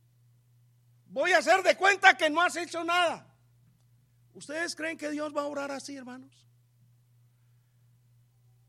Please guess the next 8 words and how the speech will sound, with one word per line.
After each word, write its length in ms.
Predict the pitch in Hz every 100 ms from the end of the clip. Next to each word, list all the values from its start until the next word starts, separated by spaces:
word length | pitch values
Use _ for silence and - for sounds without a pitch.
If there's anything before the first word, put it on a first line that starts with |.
| _ _ _ _ _ _ - _ _ -
Aquí 280 | 190 233
lo 140 | 240 233
dice: 420 | 247 214 - 170 _ _ _ _ _ _ _ _
"Jamás 960 | - 233 247 277 392 311 - - - - _ _ _ _ _ _ _ _ _ _ _ -
Dios 800 | 147 240 320 294 - - - _ _ _ _ _
tendrá 600 | 220 196 190 233 285 277
por 200 | 226 196
inocente 840 | 185 170 - 226 233 - 247 247